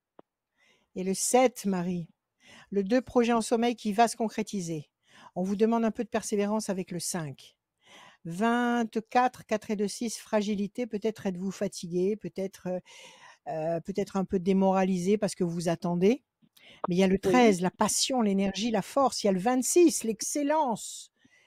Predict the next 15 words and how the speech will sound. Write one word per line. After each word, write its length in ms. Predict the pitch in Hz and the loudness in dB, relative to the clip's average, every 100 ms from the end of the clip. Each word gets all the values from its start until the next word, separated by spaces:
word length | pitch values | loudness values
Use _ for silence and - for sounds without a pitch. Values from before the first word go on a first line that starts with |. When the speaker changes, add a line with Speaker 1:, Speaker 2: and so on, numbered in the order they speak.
| _ | _
Speaker 1:
C'est 180 | - 262 | -4 2
la 120 | 247 | 2
meilleure 300 | 262 294 269 | 2 2 2
vibration 600 | 247 240 233 226 - 294 | 2 0 0 -2 -2 -2
numérique. 560 | 247 202 175 156 _ _ _ _ - | 0 0 -2 -6 _ _ _ _ -2
C'est 120 | - | 2
la 120 | 262 | 2
vibration 540 | 233 233 226 233 247 285 | 2 0 -2 0 2 0
Speaker 2:
D'accord. 60 | |
Speaker 1:
numérique 360 | 262 247 254 262 | 0 0 -2 -4
qui 120 | - | -6
peut 160 | - 233 | -10 -10
tout 140 | - 247 | -4 -4
vous 160 | 240 | -2
donner. 400 | 208 240 254 208 | -2 0 0 -4